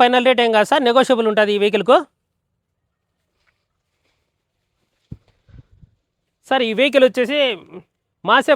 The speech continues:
ఫర్గూసన్ టూ ఫోర్ సిక్స్ వెర్షన్ సార్ ఇది. సార్, రెండు వేల ఇరవై నాలుగు మోడలు. ఈ వెహికల్కి వచ్చేసి ఓనర్ తమ్ము ఉంది. ఇన్సూరెన్స్ కట్టుకుంటే ఓనర్ తమ్ము కూడా ఏర్పాటు చేస్తాము. దీని కాస్ట్ వచ్చేసి ఆరు లక్షల యాభై వేల రూపాయలు ఉంది. ఇదే ఫైనల్ రేట్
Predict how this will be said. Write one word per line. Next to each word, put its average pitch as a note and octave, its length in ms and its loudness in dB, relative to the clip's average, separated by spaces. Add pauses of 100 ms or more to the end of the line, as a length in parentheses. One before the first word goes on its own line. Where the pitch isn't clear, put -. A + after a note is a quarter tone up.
ఫర్గూసన్ B3 460 0 (220)
టూ C4+ 160 -2
ఫోర్ D4+ 220 0
సిక్స్ B3 220 -10
వెర్షన్ A#3+ 320 0
సార్ G#3+ 160 2
ఇది. A#3 140 -4 (300)
సార్, B3 220 -4
రెండు B3+ 260 -4
వేల C#4 160 4 (120)
ఇరవై C4 280 0
నాలుగు A#3+ 240 -2
మోడలు. G#3+ 260 0 (440)
ఈ A#3 120 -6
వెహికల్కి C4 340 0
వచ్చేసి B3+ 360 -2 (920)
ఓనర్ C4+ 280 0
తమ్ము C4 240 2
ఉంది. A#3 200 -2 (800)
ఇన్సూరెన్స్ C4+ 360 -2
కట్టుకుంటే A#3+ 360 2
ఓనర్ B3 240 0
తమ్ము A#3 180 0
కూడా C4 140 4
ఏర్పాటు A3 240 0
చేస్తాము. A3+ 300 0
దీని G#3+ 180 -2
కాస్ట్ - 240 0
వచ్చేసి A#3+ 320 -4 (520)
ఆరు B3+ 240 4
లక్షల B3+ 300 0 (120)
యాభై A#3 260 4
వేల A#3 180 2
రూపాయలు B3+ 300 0
ఉంది. A3+ 120 -4 (100)
ఇదే C4 200 0
ఫైనల్ B3 260 0
రేట్ B3+ 100 0